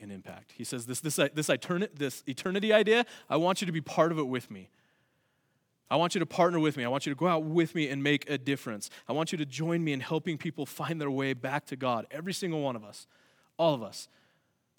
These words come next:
no matter what our story is, no matter what our history looks like, Jesus wants to use you to make an eternal impact in people's lives right now. And so will, will we join Jesus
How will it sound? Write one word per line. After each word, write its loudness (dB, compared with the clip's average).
no -6
matter 0
what 2
our 2
story 0
is, -2
no -6
matter -2
what 2
our 2
history -2
looks -4
like, -8
Jesus -10
wants -10
to -8
use -6
you -14
to -14
make -8
an -10
eternal -8
impact -8
in -12
people's -14
lives -10
right -12
now. -12
And -16
so -6
will, -2
will -4
we -4
join -8
Jesus -8